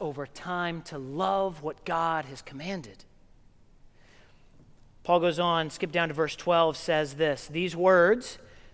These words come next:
that we should all believe and take heed of. So the law is holy, and the commandment is holy,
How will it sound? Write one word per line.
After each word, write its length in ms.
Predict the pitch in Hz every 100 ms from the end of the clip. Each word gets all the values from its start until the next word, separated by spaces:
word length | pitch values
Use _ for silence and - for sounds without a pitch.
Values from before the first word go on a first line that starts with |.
| -
that 160 | 170 165
we 140 | 220
should 240 | - 190
all 360 | - 190 214 226
believe 600 | 180 175 185 220 226 220
and 160 | 185 160
take 440 | 196 196 202 - - - -
heed 540 | - 214 220 190 156 - - - - -
of. 380 | 175 151 117 - - - - - - - -
So 220 | - 208
the 140 | 185
law 500 | 175 165 208 220 226 220
is 220 | 190 170
holy, 640 | - 208 247 233 165 120 - -
and 160 | 185 196
the 80 |
commandment 800 | 180 190 175 190 262 269 196 143 - - -
is 120 | 175 -
holy, 440 | 175 156 120 98